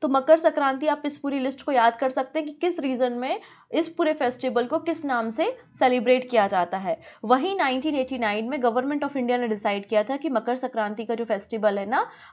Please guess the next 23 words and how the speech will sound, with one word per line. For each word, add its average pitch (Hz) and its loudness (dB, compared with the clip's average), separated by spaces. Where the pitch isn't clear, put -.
हम 320 6
इस 294 2
दिन 294 -2
इंटरनेशनल 269 -2
काइट 254 2
फेस्टिवल 233 -2
की 254 -6
शुरुआत 208 4
करेंगे। 190 -2
तो 214 -2
इंटरनेशनल 233 -2
काइ-, 214 -2
काइट 240 0
फेस्टिवल 269 -2
की 285 -6
शुरुआत 262 4
भी 254 -4
अहमदाबाद 208 2
में 262 -8
कर 214 2
दी 190 -6
गई 170 -6
है, 160 -14